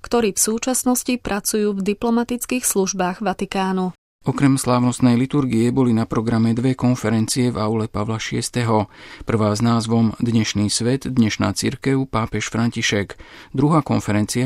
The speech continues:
Speaker 2: niesla názov Genéza a prípad kultúry gender, ako sa k nej postaviť. Nunciovia zjedení z celého sveta dnes strávili slávnostnú večeru v kruhu svätého Otca vo vatikánskych záhradách.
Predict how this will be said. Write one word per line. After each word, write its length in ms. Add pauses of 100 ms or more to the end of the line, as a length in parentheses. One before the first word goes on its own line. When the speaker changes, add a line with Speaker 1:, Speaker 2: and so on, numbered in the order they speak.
Speaker 2:
niesla 400
názov 480
Genéza 560
a 160
prípad 560
kultúry 480
gender, 480 (240)
ako 240
sa 160
k 160
nej 80
postaviť. 680 (200)
Nunciovia 640
zjedení 400
z 160
celého 240
sveta 400
dnes 320
strávili 480
slávnostnú 640
večeru 320
v 160
kruhu 240
svätého 480
Otca 480
vo 160
vatikánskych 640
záhradách. 720